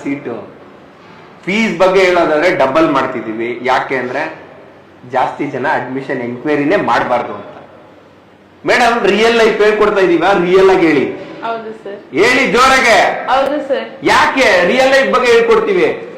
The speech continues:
Speaker 1: ಸುಮ್ನೆ ಬಲೂನ್ ಫ್ಲವರ್ ಹೇಳ್ಕೊಡ್ತೀವಾ?
Speaker 2: ಇಲ್ಲ.
Speaker 1: ಯಾಕೆ? ಏನ್
Speaker 2: ಎಕ್ಸ್‌ಪೀರಿಯನ್ಸ್ ಆಗ್ಲಿ ಅಂತ.
Speaker 1: ಹಾ.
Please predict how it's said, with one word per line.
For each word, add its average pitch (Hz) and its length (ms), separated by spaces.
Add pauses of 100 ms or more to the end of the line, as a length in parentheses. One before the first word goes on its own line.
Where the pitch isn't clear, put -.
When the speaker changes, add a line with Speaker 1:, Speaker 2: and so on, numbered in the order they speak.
(140)
Speaker 1:
ಸುಮ್ನೆ 277 260 (100)
ಬಲೂನ್ 262 280
ಫ್ಲವರ್ 247 340
ಹೇಳ್ಕೊಡ್ತೀವಾ? 214 580 (340)
Speaker 2:
ಇಲ್ಲ. - 120 (580)
Speaker 1:
ಯಾಕೆ? 247 320 (760)
ಏನ್ 226 300
Speaker 2:
ಎಕ್ಸ್‌ಪೀರಿಯನ್ಸ್ 320 580
ಆಗ್ಲಿ 254 340
ಅಂತ. 226 220 (300)
Speaker 1:
ಹಾ. - 400